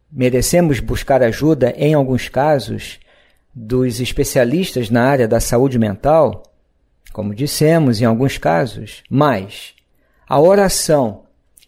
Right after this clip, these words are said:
sempre é um bom remédio. Não é o único remédio, mas é sempre um recurso espiritual dos mais poderosos e com efeitos terapêuticos.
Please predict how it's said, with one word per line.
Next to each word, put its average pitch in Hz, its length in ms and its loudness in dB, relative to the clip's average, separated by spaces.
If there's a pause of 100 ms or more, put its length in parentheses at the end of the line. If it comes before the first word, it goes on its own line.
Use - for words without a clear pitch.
sempre 202 1000 0
é 156 300 6 (420)
um 165 140 -4
bom 147 260 2
remédio. 107 760 -2 (500)
Não 120 200 2
é 151 80 2
o - 20 6
único 180 480 4
remédio, 104 640 -4 (720)
mas 120 200 -2
é 143 80 2
sempre 156 600 0 (380)
um 156 100 2
recurso 202 800 2
espiritual 214 1160 0 (280)
dos 165 280 -2
mais 202 400 0
poderosos 175 1160 0 (300)
e 139 60 -6
com 175 180 0
efeitos 139 720 -2 (320)
terapêuticos. 120 1160 0